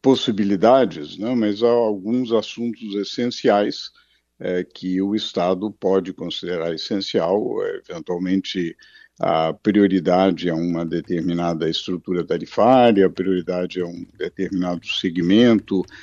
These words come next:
o atendimento de, eh, de faixas de renda menores, de famílias mais carentes, enfim.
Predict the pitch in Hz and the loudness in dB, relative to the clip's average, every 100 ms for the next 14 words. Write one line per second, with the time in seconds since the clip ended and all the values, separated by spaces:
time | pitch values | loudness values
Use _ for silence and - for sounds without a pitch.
0 | - - 90 82 113 101 87 87 101 104 | -20 -4 -2 0 2 2 4 4 6 6
1 | - 92 90 80 80 82 82 82 87 50 | 4 -2 -2 -4 -8 -8 -6 -8 -6 -4
2 | 87 62 50 - - 80 76 - 110 101 | -4 -2 -4 -6 -10 -12 -10 2 4 4
3 | - 80 87 - 92 95 101 87 98 107 | 0 -6 -6 -6 -4 0 0 2 2 4
4 | 104 123 123 104 92 80 - - 92 90 | 6 6 6 4 0 -4 -14 -12 -6 -4
5 | 90 92 95 98 87 - 104 104 127 120 | 0 0 0 -4 -6 -2 0 4 6 4
6 | - 101 120 127 107 | 2 -2 -2 0 -2